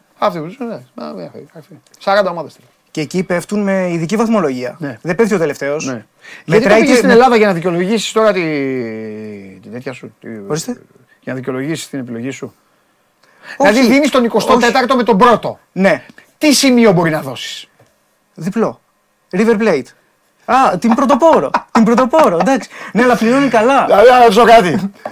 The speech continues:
Speaker 1: Ρε παιδιά, συγγνώμη. Όσοι είστε μπαμπάδες και μαμάδες, φωνάξτε το παιδάκι σας.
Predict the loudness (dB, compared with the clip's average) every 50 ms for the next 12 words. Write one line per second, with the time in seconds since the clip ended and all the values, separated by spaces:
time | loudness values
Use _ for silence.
0 | -16 -16 -12 -2 2 4 4 6 6 6 6 6 6 4 4 2 0 -4 _ _
1 | _ _ _ _ -12 -4 0 2 4 4 4 2 0 -4 _ _ _ _ _ _
2 | _ _ _ _ _ _ _ _ _ 2 6 8 8 8 6 4 0 0 2 2
3 | 2 0 2 4 4 4 4 4 0 _ _ _ _ _ _ _ _ _ _ _
4 | _ _ _ _ _ _ _ _ _ _ _ _ _ -12 -2 2 2 4 4 4
5 | 4 4 4 6 4 0 2 2 0 2 2 2 4 4 2 2 0 -6 -16 -20
6 | -20 _ _ _ _ _ _ _ _ _ _ _ _ _ _ _ _ _ _ _
7 | _ _ _ _ _ _ _ _ _ _ _ _ _ -4 0 2 2 4 4 4
8 | 2 2 2 2 2 4 4 4 4 4 2 0 -6 -12 -12 -14 -18 -16